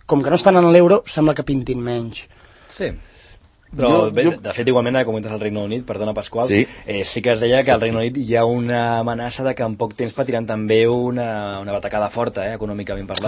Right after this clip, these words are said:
Speaker 1: Clar, en posterior, però sí.
Speaker 2: Haurem, haurem de veure què passa. Pasqual, no t'interrompo, endavant.
Speaker 3: <coughs> No, només dic que em sembla, em, bé, jo el que crec és que volen construir Europa. Vull dir, volen construir Europa, per tant.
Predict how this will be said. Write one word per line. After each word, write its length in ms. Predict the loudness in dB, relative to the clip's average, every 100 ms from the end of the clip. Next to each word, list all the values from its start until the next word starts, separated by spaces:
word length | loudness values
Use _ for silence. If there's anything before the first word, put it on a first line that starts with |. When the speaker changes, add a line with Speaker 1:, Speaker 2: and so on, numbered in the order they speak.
| 2
Speaker 1:
Clar, 20 | 0
en 100 | -6
posterior, 520 | -8 -4 0 0 0
però 140 | -4
sí. 140 | -4 -2
Speaker 2:
Haurem, 320 | -4 -4 -4
haurem 220 | -4 -2
de 80 | 2
veure 160 | 4 2
què 80 | 0
passa. 280 | 0 -2 -4
Pasqual, 320 | -4 2 2
no 60 | 4
t'interrompo, 480 | 4 4 4 2 -2
endavant. 340 | 2 2 2 -8 -16 4
Speaker 3:
<coughs> 100 | 6 8 8 8 6 0 4
No, 220 | 6 6
només 360 | 8 8 8 8
dic 160 | 8 10
que 140 | 10 10 6
em 100 | 6
sembla, 340 | 6 10 8 8
em, 100 | 0 0
bé, 340 | -6 6 6 8 8
jo 160 | 8 8
el 140 | 6
que 120 | 6 2
crec 220 | 2 0
és 120 | -2
que 80 | 2
volen 200 | 2 2
construir 440 | 0 -6 -4 -2 -2
Europa. 480 | 0 -2 -2 -8 -8 _ -14
Vull 120 | -10
dir, 100 | -10 -6
volen 220 | -4 -4
construir 320 | -6 -10 -6 -4
Europa, 380 | -4 -4 -4 -6
per 140 | -4
tant. 260 | 2 0